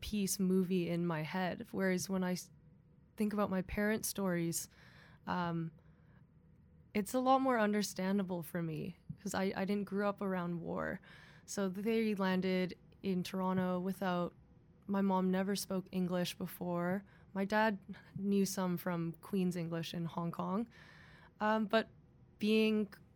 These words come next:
completely foreign to this country, um, being immersed in high school with local kids that had never seen Korean people or maybe Asian people before, um, it's,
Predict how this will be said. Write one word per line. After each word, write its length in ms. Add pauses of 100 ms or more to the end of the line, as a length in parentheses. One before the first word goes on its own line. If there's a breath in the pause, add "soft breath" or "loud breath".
(100)
completely 500
foreign 720
to 140
this 180
country, 680 (600 loud breath)
um, 520 (920)
being 220
immersed 340
in 100
high 200
school 340
with 160 (140)
local 380
kids 500
that 220 (580)
had 180
never 260
seen 320
Korean 400
people 640
or 100
maybe 360
Asian 320
people 300
before, 640 (500 loud breath)
um, 320 (1120)
it's, 360